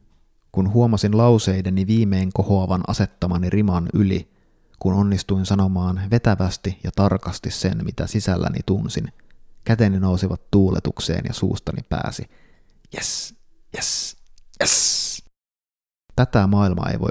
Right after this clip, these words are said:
ohittaa", ajattelin jokaisen kolumnin valmistuttua. "Tämä tulee leviämään kuin viimeisin variantti. Tämä muistetaan."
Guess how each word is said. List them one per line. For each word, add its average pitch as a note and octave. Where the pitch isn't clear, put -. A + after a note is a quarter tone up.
ohittaa", -
ajattelin F#2+
jokaisen G2
kolumnin F2+
valmistuttua. -
"Tämä A2
tulee G2+
leviämään -
kuin -
viimeisin -
variantti. -
Tämä F2
muistetaan." -